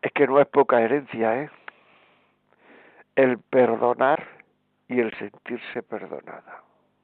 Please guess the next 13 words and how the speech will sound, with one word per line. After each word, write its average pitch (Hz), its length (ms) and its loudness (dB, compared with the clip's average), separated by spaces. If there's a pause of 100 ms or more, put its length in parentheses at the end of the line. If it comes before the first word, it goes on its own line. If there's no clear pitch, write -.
(1080)
O - 60 -16
sea, 113 180 4 (260)
uno 151 360 -4
perdona 127 720 -4 (600)
y 123 120 -6
uno 139 200 -4
se 110 220 -8 (160)
siente 135 460 2
perdonado. 101 680 -8 (1600)
Mira, 131 340 8 (960)
cuando 139 460 6
uno 175 520 4 (1700)
habitualmente 135 1700 6